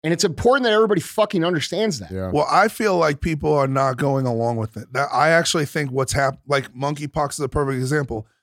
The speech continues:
Speaker 3: They would love to issue another lockdown over this nonsense bullshit, right?
Speaker 2: Well, they did,
Speaker 3: They would
Speaker 2: but then
Speaker 3: love, they would love to do it, but it's not working.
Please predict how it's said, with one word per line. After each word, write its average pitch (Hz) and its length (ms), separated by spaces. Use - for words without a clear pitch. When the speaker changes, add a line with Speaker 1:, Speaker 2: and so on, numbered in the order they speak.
Speaker 3:
They 151 100
would 147 140
love 147 720
to 139 200
issue 143 280
another 139 260
lockdown 139 600
over 135 160
this 139 240
nonsense 131 600
bullshit, 123 720
right? 110 320
Speaker 2:
Well, 110 60
they 110 80
did, 135 220
Speaker 3:
They 160 40
would 160 140
Speaker 2:
but 151 60
then 156 60
Speaker 3:
love, 165 360
they 156 80
would 156 100
love 151 460
to 131 120
do 117 280
it, 101 80
but 143 220
it's 147 180
not 143 220
working. 127 420